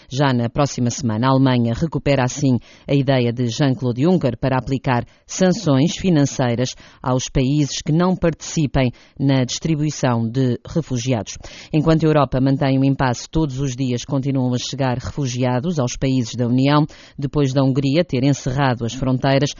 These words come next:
surgem outras alternativas, outras rotas de entrada na União. A agência Lusa conta que um grupo de vinte refugiados, na sua maioria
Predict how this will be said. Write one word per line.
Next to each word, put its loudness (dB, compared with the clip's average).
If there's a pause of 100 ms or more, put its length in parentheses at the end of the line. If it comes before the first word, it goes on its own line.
(180)
surgem 0
outras -2
alternativas, 0
outras -2 (140)
rotas 0
de 2
entrada 0
na 2
União. 4 (240)
A -4
agência 2
Lusa 0
conta -2
que -4
um 2
grupo -2
de -2
vinte 2
refugiados, -4
na -2
sua -4
maioria 0